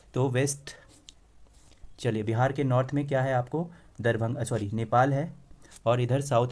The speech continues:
में आपको झारखंड आता है, ईस्ट के अंदर, ईस्ट में आपको वेस्ट बंगाल आता है और वेस्ट में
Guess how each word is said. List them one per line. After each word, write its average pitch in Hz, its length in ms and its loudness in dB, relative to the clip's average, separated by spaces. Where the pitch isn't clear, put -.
में 147 60 4
आपको 131 280 0
झारखंड 110 480 0
आता 127 260 2
है, 127 240 0
ईस्ट 143 200 -2
के 165 120 2
अंदर, 120 380 2
ईस्ट 139 220 -4
में 147 100 2
आपको 131 300 0
वेस्ट 123 360 -2
बंगाल 113 480 2
आता 127 240 2
है 127 220 2
और 120 160 0
वेस्ट 131 320 0
में 131 180 0